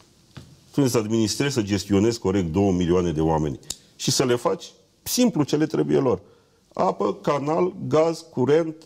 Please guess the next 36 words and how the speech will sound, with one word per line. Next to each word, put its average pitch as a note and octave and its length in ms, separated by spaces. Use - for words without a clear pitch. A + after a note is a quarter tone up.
și - 140
un D#3+ 60
pic E3 140
de E3 100
păpică D3+ 460
să - 160
pună - 200
la B2 100
stomac. A#2 360
Ce B3 380
e A#3 40
atât A#3 240
de A#3 140
complicat, G3 500
dom'le, E3+ 220
să - 80
faci C3 180
asta A2+ 200
pentru F#2+ 220
două F#2 220
milioane E2+ 300
de D2 100
oameni? C#2+ 300
Și - 140
ăștia E3+ 160
o D#3+ 40
mermelesc B2+ 460
de A#2+ 60
vreo G#2+ 180
douăzeci G2+ 340
și - 80
ceva G2 220
de E2+ 140
ani, A2 200
tot B2 160
așa. - 280